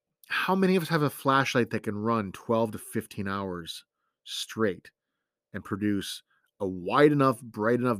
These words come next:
beam for you to safely work throughout the night? I don't, and I've used a lot of different flashlights. Olight, Streamer,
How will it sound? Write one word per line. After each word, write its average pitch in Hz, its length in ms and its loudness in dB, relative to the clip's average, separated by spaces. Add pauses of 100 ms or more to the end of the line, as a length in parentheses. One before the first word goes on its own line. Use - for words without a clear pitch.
beam 113 240 -2
for - 140 -10
you 98 100 -4
to - 60 -12
safely 131 880 -4
work 110 500 -2
throughout 98 320 -4
the 92 80 -12
night? 82 300 -18 (1600)
I 117 140 2
don't, 110 320 -2
and 98 120 -8
I've 110 140 -2
used 107 160 -2
a 95 40 -4
lot 104 420 0
of 104 60 0
different 95 260 -4
flashlights. 87 600 -10 (480)
Olight, 117 560 4 (140)
Streamer, 123 1200 -2